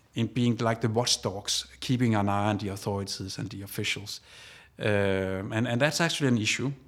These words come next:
uh, for them. We, we hear it from them very often. Um, another thing that happened was that, um, uh,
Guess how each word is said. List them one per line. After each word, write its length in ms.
uh, 360
for 260
them. 280
We, 180
we 140
hear 160
it 80
from 160
them 180
very 200
often. 340
Um, 920
another 260
thing 200
that 120
happened 280
was 280
that, 300
um, 640
uh, 80